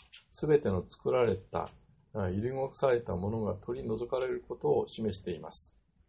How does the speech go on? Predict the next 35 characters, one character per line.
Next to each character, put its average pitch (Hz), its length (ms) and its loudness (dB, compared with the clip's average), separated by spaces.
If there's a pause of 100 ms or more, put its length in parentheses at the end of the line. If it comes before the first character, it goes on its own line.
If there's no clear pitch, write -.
(220)
こ 139 180 6
う 139 60 6
い 135 60 0
う 123 80 4
わ 117 120 8
け 107 140 0
で、 - 240 -4 (140)
私 101 340 -2
た 101 100 0
ち 101 140 -12
は 87 240 -2 (240)
揺 117 120 -2
り 139 100 -2
動 143 160 2
か 135 180 0
さ 127 160 2
れ 117 140 2
な 98 140 2
い 87 100 -2
御 87 160 -4
国 131 240 -6
を 131 100 0
受 - 260 -4
け 120 60 2
て 95 120 -2
い 87 80 0
る 90 40 -4
の 85 140 -6
で 82 100 -4
す - 100 -10
か 87 140 -4
ら、 113 160 0 (480)
感 143 240 -2
謝 - 160 -4
を、 - 220 0